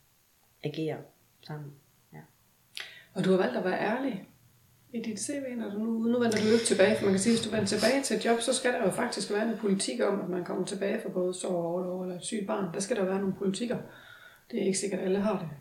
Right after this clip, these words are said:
Speaker 2: men
Speaker 1: Nej.
Speaker 2: der skal faktisk være noget, man skal have taget stilling til, det at komme tilbage fra noget sorg.
Speaker 1: Okay.
Speaker 2: Men, men du har valgt alligevel at være ærlig om det, når du skriver dit C V, så det er noget, der kan give en
Speaker 1: Ja,
Speaker 2: mulig
Speaker 1: det
Speaker 2: dialog, eller hvad?
Speaker 1: Ja,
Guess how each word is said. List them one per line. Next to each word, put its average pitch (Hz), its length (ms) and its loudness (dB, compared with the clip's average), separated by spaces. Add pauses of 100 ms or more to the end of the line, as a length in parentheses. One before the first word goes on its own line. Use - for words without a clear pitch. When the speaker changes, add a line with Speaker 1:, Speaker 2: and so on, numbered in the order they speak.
Speaker 2:
men 190 100 -4
Speaker 1:
Nej. 208 60 2
Speaker 2:
der 190 80 0
skal 196 240 -4
faktisk - 260 -4
være 196 240 -2
noget, 185 280 0
man 185 160 0
skal - 160 -8
have 180 120 -6
taget 190 200 -2
stilling 220 320 -2
til, 196 180 -2
det 214 80 -2
at 196 80 -2
komme 190 160 -4
tilbage 208 340 -6
fra 226 60 -6
noget 202 160 -4
sorg. 208 340 -4 (200)
Speaker 1:
Okay. 269 240 -2 (920)
Speaker 2:
Men, 196 280 6
men 208 100 8
du 202 80 6
har 202 60 6
valgt 233 180 8
alligevel 226 260 4
at 185 80 4
være 180 140 2
ærlig 233 220 2
om 202 100 0
det, 190 100 2
når 185 80 2
du 185 80 -2
skriver 269 220 2
dit 196 160 4
C - 80 0 (180)
V, - 20 4
så 196 140 2
det 185 120 6
er 254 120 6
noget, 240 180 0
der 196 120 2
kan 185 200 0
give 208 160 0
en 185 120 6
Speaker 1:
Ja, 175 340 8 (200)
Speaker 2:
mulig 214 280 4
Speaker 1:
det 190 60 -2
Speaker 2:
dialog, 185 380 8
eller 156 120 2
hvad? 180 220 0
Speaker 1:
Ja, 262 180 12